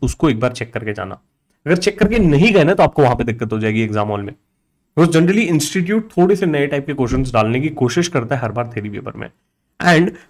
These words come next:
very important, do not write excess। हमें लगता है कि भैया ऐसा लिखो, भर भर के लिखो, भर भर के लिखो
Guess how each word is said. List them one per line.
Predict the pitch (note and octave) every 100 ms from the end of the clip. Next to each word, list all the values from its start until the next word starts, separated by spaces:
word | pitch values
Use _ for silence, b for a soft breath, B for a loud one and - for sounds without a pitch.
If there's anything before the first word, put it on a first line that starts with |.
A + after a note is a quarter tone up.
| D3
very | E3+
important, | F3+ C3+ C#3 D3+
do | B2
not | A#2+ A#2
write | A2+ A2+
excess। | A2+ - A#2 - - -
हमें | D3
लगता | D#3+ D3+ C#3+
है |
कि | D3+
भैया | B2 B2+ D#3 F3+ F3+ B B B C#3
ऐसा | C#3 F#3
लिखो, | F3+ D#3+ F3+
भर | C3+ C3
भर | D#3
के | E3+
लिखो, | E3 C#3 E3+
भर | C3+
भर | C3+ E3
के | E3+
लिखो | C3 D#3